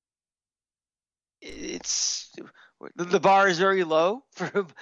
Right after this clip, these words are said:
who you wanna pick for this, but, uh, I see more of a long-term roadmap with the Giants than I do with the Redskins.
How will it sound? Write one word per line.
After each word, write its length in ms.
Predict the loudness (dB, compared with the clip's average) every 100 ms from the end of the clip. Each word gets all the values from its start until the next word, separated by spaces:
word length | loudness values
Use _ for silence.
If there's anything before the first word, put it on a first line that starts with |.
| -20
who 140 | -12 -8
you 160 | -6
wanna 220 | -2 0 0
pick 220 | 0 0
for 140 | -4
this, 260 | -6 -6 -6
but, 300 | -4 -4 0
uh, 220 | 0 0 -4 _ _ _ _ _ _ _ _ _ _ _ _ -2
I 100 | 0
see 240 | 2 -2 -4
more 300 | 2 4 4
of 80 |
a 60 | 0
long-term 500 | -2 -2 -4 -10 -8
roadmap 400 | -6 -2 0 -2
with 120 | -4
the 80 | -14
Giants 360 | -6 -4 -4 -8
than 80 | -12
I 20 |
do 100 | -12
with 100 | -12
the 80 | -6
Redskins. 600 | -6 -8 -16 -16 -18